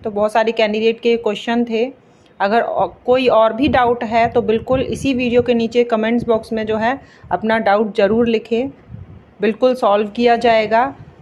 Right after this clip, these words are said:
Vacancy जो है army public school फतेहगढ़ उत्तर प्रदेश से है। जो भी candidate इस vacancy के लिए जाना चाहते हैं क्योंकि इन्होंने यहाँ पर जो है qualification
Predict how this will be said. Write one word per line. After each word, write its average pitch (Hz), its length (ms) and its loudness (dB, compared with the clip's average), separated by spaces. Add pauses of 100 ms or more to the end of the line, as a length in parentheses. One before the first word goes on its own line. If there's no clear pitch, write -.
(200)
Vacancy 247 560 0
जो 269 120 2
है 254 60 2
army 240 240 0
public 240 380 0
school 254 240 -4
फतेहगढ़ 233 540 2
उत्तर 247 360 0
प्रदेश 254 400 2
से 254 220 0
है। 262 360 -4
जो 220 140 2
भी 254 140 0
candidate 247 500 2
इस 233 180 -6
vacancy 240 640 -2 (640)
के 233 100 2
लिए 240 220 2
जाना 214 320 0
चाहते 240 380 2
हैं 247 240 -4 (1000)
क्योंकि 226 260 2
इन्होंने 254 280 2
यहाँ 247 420 0
पर 277 120 2
जो 262 140 2
है 262 160 4
qualification 254 1000 -2